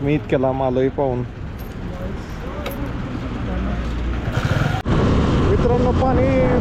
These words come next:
बॉटल वगैरे भरून घेतले आता. अं, तर आता निघालोय धारादेवी टेम्पल. ओके, म्हणजे आता कुठं थांबायचं ते नक्की नाही आहे.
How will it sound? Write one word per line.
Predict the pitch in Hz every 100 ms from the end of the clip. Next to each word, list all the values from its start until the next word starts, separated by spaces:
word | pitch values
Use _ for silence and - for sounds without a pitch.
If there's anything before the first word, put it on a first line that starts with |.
| 233
बॉटल | 240 254 240
वगैरे | 240 240 247
भरून | 262 208 208
घेतले | 240 208 214
आता. | 202 190
अं, | 196 - - 170 165 170 170 170 170 170 170 165 -
तर | 180
आता | 185 180 202 202 180 - - - - - - - - - - - -
निघालोय | 208 226 214 214 180 - 180 170 180 - - - - - - - - - - - -
धारादेवी | 190 196 196 196 190 190 -
टेम्पल. | 165 165 165 175 - - - - - - - - - 196 -
ओके, | - 208 202 - - - - - - - 165
म्हणजे | 185 202
आता | 208 233
कुठं | 233 247 269
थांबायचं | 226 226 233 226
ते | 240 240
नक्की | 240 254 254
नाही | 240 240
आहे. | 220